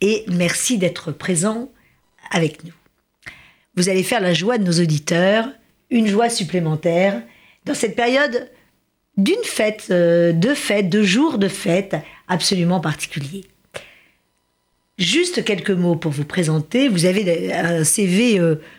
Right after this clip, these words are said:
tout à fait impressionnant et je, je ne voudrais pas heurter votre modestie,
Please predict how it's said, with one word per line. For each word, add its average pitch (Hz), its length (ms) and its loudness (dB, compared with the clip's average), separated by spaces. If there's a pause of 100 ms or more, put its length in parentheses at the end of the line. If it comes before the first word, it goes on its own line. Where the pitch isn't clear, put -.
(120)
tout 254 160 -2
à 262 100 0
fait 254 180 -4
impressionnant 220 640 0
et 240 40 2
je, 196 300 2
je 185 140 0
ne 196 80 4
voudrais 208 320 0
pas 226 320 -4
heurter 247 440 -2
votre 180 320 -2
modestie, 190 720 0